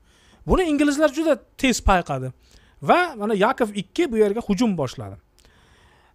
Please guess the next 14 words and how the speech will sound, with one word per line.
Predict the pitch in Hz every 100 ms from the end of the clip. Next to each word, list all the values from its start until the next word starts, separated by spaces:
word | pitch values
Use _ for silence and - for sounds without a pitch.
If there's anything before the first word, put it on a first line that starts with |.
| 139
Ee, | 139 139 139 131
dastlab | 185 226 302 320 240
ular, | 233 277
e, | 277 190 175 175 170
Plymouth | - 302 285 233
portidan | - 226 214 220 285
Yangi | 226 220 233 180
dunyoga | 196 202 190 226 233 165
o'sha | - 170 165 160 156 _ -
hujum, | 190 175 233 190
e, | 170 160 165
ya'ni | 165 196
ekspeditsiya | 226 190 - 202 214 - 185 165 -
chiqdilar. | - - - 143